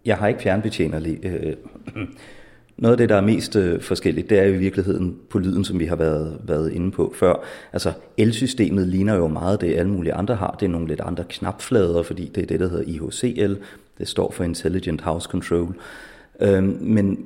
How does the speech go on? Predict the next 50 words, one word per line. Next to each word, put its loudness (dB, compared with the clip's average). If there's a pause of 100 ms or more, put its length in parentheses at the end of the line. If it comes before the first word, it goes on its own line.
(140)
men 0
det 2
er 4
ikke 2
ret 2
mange, 4
der -2
kan -4
styre 2
lyden 2
direkte 0
fra -2
deres 0
knappaneler. -2
Altså, -2
man -2
skal -4
forestille 2
sig, 2
at 0
der, 6
hvor -2
man -2
tænder 0
lyset 0
over -2
spisebordet, 0
jamen, -4
der -4
kan -2
man -2
nedenunder 0 (380)
tænde 0
for 2 (120)
radioen, 0
eller -2
skifte -4
over 0
til -10
fjernsynslyd, -2 (460)
eller 4
hvad 2
man 2
nu 0
vil. 0
Man -2
skruer -4
op 4
og 4
ned 2